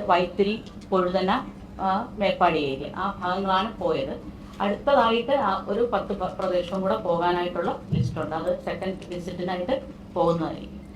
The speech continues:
അപ്പൊ ഇതിൽ വെച്ചിട്ട് നോക്കുന്നത് എവിടെയൊക്കെ ഉരുൾപൊട്ടൽ സാധ്യതയുണ്ടോ, എവിടെയൊക്കെയാണ് ജനവാസ കേന്ദ്രങ്ങൾ, അവിടെ എങ്ങനെ, എവിടെയൊക്കെ ഉരുൾപൊട്ടൽ വന്ന്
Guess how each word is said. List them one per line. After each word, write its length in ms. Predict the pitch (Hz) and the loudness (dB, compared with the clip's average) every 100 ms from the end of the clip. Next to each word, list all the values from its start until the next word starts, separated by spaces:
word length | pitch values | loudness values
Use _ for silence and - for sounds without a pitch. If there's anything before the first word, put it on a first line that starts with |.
| - - | -16 -6
അപ്പൊ 140 | 220 | 0
ഇതിൽ 160 | 214 269 | 4 6
വെച്ചിട്ട് 400 | 247 - 208 226 | 4 2 -2 0
നോക്കുന്നത് 380 | 185 185 214 226 | 0 0 0 0
എവിടെയൊക്കെ 420 | 190 240 269 302 302 226 | 2 2 4 6 4 4
ഉരുൾപൊട്ടൽ 480 | 220 214 220 214 233 | 0 0 -2 -4 -4
സാധ്യതയുണ്ടോ, 800 | 196 170 165 160 180 151 151 - 190 | -2 0 0 0 0 0 -2 -4 -6
എവിടെയൊക്കെയാണ് 440 | 180 202 202 214 220 | -4 -2 -2 -4 -4
ജനവാസ 380 | 185 170 180 180 | -4 -2 -2 -2
കേന്ദ്രങ്ങൾ, 520 | 202 156 147 143 139 - - - - - - | -4 -4 -4 -6 -8 -10 -12 -14 -14 -12 -2
അവിടെ 400 | 185 202 254 - 196 | -2 0 -2 -2 -2
എങ്ങനെ, 260 | 220 262 311 311 - - - - | 2 2 0 -4 -8 -14 -8 -2
എവിടെയൊക്കെ 540 | 202 220 247 285 311 311 | 0 2 2 2 0 0
ഉരുൾപൊട്ടൽ 440 | 214 233 208 240 247 226 | 0 2 4 4 4 2
വന്ന് 140 | 220 | -2